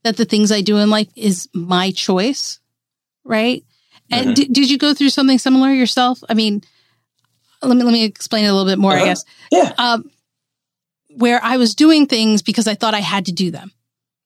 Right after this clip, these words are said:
Speaker 1: where it was expected of me.
Speaker 2: Mm-hmm.
Speaker 1: And it was only in my early thirties, late twenties, really, where I started realizing, hey, this is my life. My choice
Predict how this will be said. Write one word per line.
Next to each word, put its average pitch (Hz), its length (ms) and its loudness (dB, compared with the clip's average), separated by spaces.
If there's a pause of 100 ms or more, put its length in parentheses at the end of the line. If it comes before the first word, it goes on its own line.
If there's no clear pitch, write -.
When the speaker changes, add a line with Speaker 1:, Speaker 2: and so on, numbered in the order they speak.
(680)
Speaker 1:
where 226 500 0 (160)
it 247 80 0
was 240 200 -2
expected 214 580 -6
of 165 180 -8
me. - 220 -14 (480)
Speaker 2:
Mm-hmm. - 160 -4
Speaker 1:
And 220 180 -2
it 214 120 -2
was 220 240 0
only 262 420 4
in 226 100 2
my 202 540 2 (380)
early 233 300 2
thirties, 214 460 0
late 220 180 -2
twenties, 170 520 -2
really, 180 420 -2 (300)
where 226 120 0
I 226 100 -2
started 254 420 0
realizing, 208 640 -2 (120)
hey, 247 240 -2
this 233 200 -2
is 277 140 -4
my 226 160 0
life. 196 540 -2 (100)
My 220 280 2
choice - 800 -2